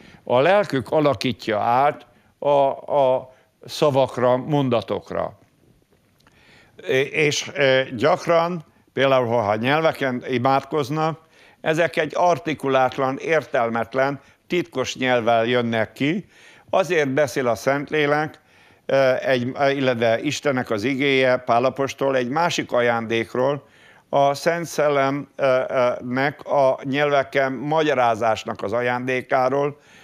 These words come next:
amely értelmezi, amely nem tolmácsolás jelent, szeretném ezt elmondani,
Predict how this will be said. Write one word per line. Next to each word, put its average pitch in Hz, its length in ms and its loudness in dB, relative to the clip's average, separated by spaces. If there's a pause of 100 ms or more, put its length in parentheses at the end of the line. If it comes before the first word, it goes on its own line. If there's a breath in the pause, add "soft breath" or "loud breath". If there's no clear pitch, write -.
(180 loud breath)
amely 165 640 0
értelmezi, 127 1300 0 (420 soft breath)
amely 135 300 0
nem 151 260 0
tolmácsolás 120 920 0
jelent, 104 520 0
szeretném 104 760 -4
ezt 92 180 -8
elmondani, 120 760 -2